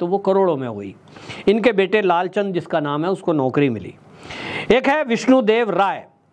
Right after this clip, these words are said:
ये भी पटना के हैं। तीन हजार तीन सौ पिछहत्तर वर्ग फीट का एक प्लॉट इन्होंने सिवान के लल्लन चौधरी के नाम कर दिया। लल्लन चौधरी जी ने दो हज़ार चौदह में लालू प्रसाद की जो बेटी है हेमा यादव,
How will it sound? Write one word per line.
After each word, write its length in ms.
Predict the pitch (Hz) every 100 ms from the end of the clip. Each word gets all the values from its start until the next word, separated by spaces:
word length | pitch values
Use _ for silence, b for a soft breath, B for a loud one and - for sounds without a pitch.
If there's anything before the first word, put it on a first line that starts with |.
| _ _ -
ये 80 | 156
भी 100 | 196
पटना 360 | 214 190 233 220
के 80 |
हैं। 260 | 240 233 262 b b b -
तीन 200 | 254 285
हजार 320 | 226 233 247
तीन 240 | - 233 233
सौ 160 | 247
पिछहत्तर 560 | 240 196 208 208 269 254
वर्ग 240 | 196 214
फीट 300 | 156 196 185
का 120 | 196
एक 180 | 185 185
प्लॉट 320 | 175 202 226 -
इन्होंने 520 | 160 202 220 170 202 214 b b
सिवान 560 | - - 214 220 277 262
के 200 | 202 208
लल्लन 320 | 190 180 185
चौधरी 380 | 170 143 131 220
के 100 | 220
नाम 220 | 208 214
कर 160 | 214 190
दिया। 260 | 208 226 - _ B B B B
लल्लन 440 | 190 233 285 339 349
चौधरी 440 | 262 254 233 240
जी 120 | 226
ने 140 | 240 247
दो 140 | 214
हज़ार 280 | 202 214 208
चौदह 460 | 208 196 220 277
में 200 | 214 208 226
लालू 300 | 190 202 202
प्रसाद 500 | 196 - 185 202 202
की 120 | 208
जो 100 | 180
बेटी 340 | 156 170 202
है 160 | 170 196
हेमा 280 | 143 156 175
यादव, 400 | 139 156 170